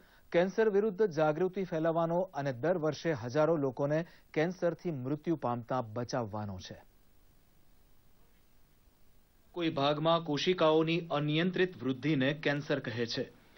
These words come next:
કેન્સરના અનેક પ્રકારો છે જે શરીરના કોઈ પણ અંગમાં થઈ શકે છે અને તેના દ્વારા તે આખા શરીરમાં ફેલાઈ શકે છે. જો શરીરમાં ઝડપથી કોઈ ગાંઠ વધી રહી હોય તો તે કેન્સર હોઈ શકે છે.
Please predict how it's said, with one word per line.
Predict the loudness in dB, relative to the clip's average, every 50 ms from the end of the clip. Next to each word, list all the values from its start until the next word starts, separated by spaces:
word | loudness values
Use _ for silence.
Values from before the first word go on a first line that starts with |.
| -20 -20 -20 -20 -6 -2
કેન્સરના | 0 0 0 2 0 0 0 2 2 2
અનેક | 2 2 0 0 0 0 0 0
પ્રકારો | -2 -4 -2 0 0 0 0 0
છે | 0 -2 -2 -2 -2
જે | -2 -2 -2 -2
શરીરના | 0 0 0 0 0 0 0 0 0 -2
કોઈ | -2 -2 -2 -2 -2
પણ | 0 0 -2 -2
અંગમાં | -2 -2 -4 -2 -2 0 0 0 -2
થઈ | -2 -4 -4 -4
શકે | -4 -4 -6 -4 -4 -4
છે | -2 -4 -4 -6 -6 -10 -18 -20 -20 -20 -20 -20 -20 -20 -20 -16 -8 -2
અને | -2 0 0
તેના | 2 2 2 2 2
દ્વારા | 2 2 4 4 4 4
તે | 4 2 0 0
આખા | 0 -2 -2 -2 0 -2 -2
શરીરમાં | 0 0 0 0 2 0 0 0 0 -2 -2
ફેલાઈ | -2 -2 -2 0 0 0 0
શકે | -2 -4 -6 -4 -4 -4 -4
છે. | -4 -6 -8 -10 -12 -20 -20 -20 -20 _ _ -20 -20 -20 -20 -20 -20 -4 0
જો | 0 2
શરીરમાં | 2 4 4 4 4 4 2 2 2 2 2
ઝડપથી | 2 2 2 2 0 -2 -6 -6
કોઈ | -2 -2 0 0
ગાંઠ | 0 0 0 -2 -2 -2 -6
વધી | -8 -4 -2 -2
રહી | 0 0 0 0 0
હોય | 2 2 2 2 0 -2 -8 -18 -20 -8 -2
તો | -2 0 0
તે | 0 0 0 -2
કેન્સર | 0 0 0 0 0 -2 -2 -4 -4
હોઈ | -2 -2 -2 -2
શકે | -2 -4 -4 -4 -4 -4
છે. | -4 -6 -8 -10